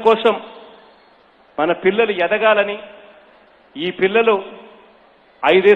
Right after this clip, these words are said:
సంవత్సరాల తర్వాత, పది సంవత్సరాల తర్వాత మారిన ప్రపంచంతో వెనక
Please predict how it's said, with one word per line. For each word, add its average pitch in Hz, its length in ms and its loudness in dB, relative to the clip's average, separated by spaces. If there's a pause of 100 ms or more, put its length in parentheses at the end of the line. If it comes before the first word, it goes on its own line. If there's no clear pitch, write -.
సంవత్సరాల 226 440 2 (100)
తర్వాత, 208 320 2 (180)
పది 185 220 0
సంవత్సరాల 208 480 0 (140)
తర్వాత 196 360 -2 (1080)
మారిన 185 480 2
ప్రపంచంతో 202 800 -2 (1040)
వెనక 214 280 0